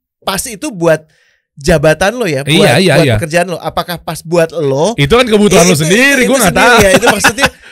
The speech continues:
Speaker 1: ukuran kinerja dan segala macam ya.
Speaker 2: Iya,
Speaker 1: Tapi
Speaker 2: iya.
Speaker 1: ini biasanya di luar T H R, di luar bonus,
Speaker 2: Hmm.
Speaker 1: dan yang lain-lain yang akan didapatkan oleh si Tia.
Speaker 2: Ya, makanya lu kalau healing jangan staycation jauh-jauh.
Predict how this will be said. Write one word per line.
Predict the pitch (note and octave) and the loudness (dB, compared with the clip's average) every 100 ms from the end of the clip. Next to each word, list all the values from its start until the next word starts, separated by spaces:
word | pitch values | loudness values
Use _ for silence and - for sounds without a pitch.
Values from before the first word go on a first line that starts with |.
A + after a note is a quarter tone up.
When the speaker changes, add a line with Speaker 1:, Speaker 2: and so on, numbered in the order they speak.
| - - | -20 -8
Speaker 1:
ukuran | G#3 A#3 G#3+ G3+ | -6 -2 -2 -2
kinerja | F#3+ G3+ G3 F#3 G#3+ | -4 -4 -4 0 0
dan | F#3+ | 0
segala | F3+ F3 E3+ | -2 -2 -2
macam | F3 F#3+ F#3+ | -2 -6 -8
ya. | D3 B2 | -8 -2
Speaker 2:
Iya, | C#3+ C#3+ | 0 0
Speaker 1:
Tapi | C3 | 0
Speaker 2:
iya. | A#2+ A#2+ | 0 -2
Speaker 1:
ini | A3+ | -2
biasanya | E3+ D3 F3 A3+ | -2 -2 -6 -10
di | F3+ | -12
luar | D3+ D3+ C#3+ C#3 | -14 -12 -14 -14
T | _ B2 | _ -14
H | A2 G2+ | -12 -14
R, | - D3 D3 D3+ - _ _ | -12 -10 -10 -12 -18 _ _
di | C#3+ | -12
luar | D3 C3 B2 A2 | -10 -10 -10 -12
bonus, | A2+ C#3+ D#3 D3+ C#3+ C#3+ B2+ G2+ | -12 -12 -12 -16 -16 -14 -12 -10
Speaker 2:
Hmm. | G#2+ G2+ G2 | -8 -8 -6
Speaker 1:
dan | F#2 | -6
yang | F2 | -6
lain-lain | E2+ B2 C3 B2+ | -8 -8 -12 -16
yang | A2 | -20
akan | A#2 A#2+ | -18 -18
didapatkan | A#2 A2+ A2 A2+ B2+ | -16 -16 -18 -18 -16
oleh | A#2+ A#2 | -14 -16
si | A#2 B2+ | -16 -16
Tia. | A#2 A2 _ | -14 -14 _
Speaker 2:
Ya, | _ C3+ | _ -4
makanya | D#3+ F#3 B3 | -2 -2 -2
lu | D4+ | -4
kalau | - G3+ F3+ D#3 | -2 0 2 4
healing | D3+ E3 C#4 | 4 2 0
jangan | G#3 D3+ C3+ B2+ | -4 -2 -4 -4
staycation | A#2 B2+ A#2+ A2+ C3 | -6 -6 -4 -2 0
jauh-jauh. | B2 A2+ B2 A3+ D4 - A3 G#3+ | 0 -2 -2 -4 -4 -4 -6 -6